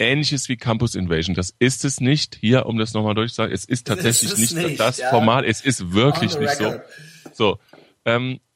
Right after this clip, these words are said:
Speaker 1: und der macht tatsächlich, aber er sagt ja selber, das ist sehr ähnlich. Und zwar ka-, gehen die in so Unistädte und machen da irgendwie, äh, so an einem Wochenende die Bude ab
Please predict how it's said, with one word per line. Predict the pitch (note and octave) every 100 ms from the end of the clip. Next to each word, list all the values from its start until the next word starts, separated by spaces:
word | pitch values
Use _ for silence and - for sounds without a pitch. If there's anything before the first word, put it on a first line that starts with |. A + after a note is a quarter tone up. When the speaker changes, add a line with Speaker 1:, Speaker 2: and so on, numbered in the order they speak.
| -
Speaker 1:
und | A#2+ B2 -
der | G#2+
macht | B2+ D3+
tatsächlich, | - B2 C3+ C#3 -
aber | A2+ A2
er | A2+
sagt | D3+
ja | D3+
selber, | A#2+ D3 D3
das | A#2+
ist | B2+ -
sehr | B2+ A#2+
ähnlich. | A2+ C#3+ D3
Und | B2+ -
zwar | B2
ka-, | A#2+ - -
gehen | A#2 C3
die | C3 B2+
in | A#2 A2+
so | A2+
Unistädte | B2 C#3 C#3+ - B2+ C3+ B2+
und | - G#2+
machen | G#2+ A#2+ A#2+
da | A2+
irgendwie, | A2+ A#2 G#2 G#2+ G#2+
äh, | - G#2 G2+
so | G#2+ F2+
an | F#2 F#2+
einem | G#2+ G2+
Wochenende | A2 F#2+ F#2+
die | F#2+
Bude | F2 G2+ G2+
ab | D#2+ F#2+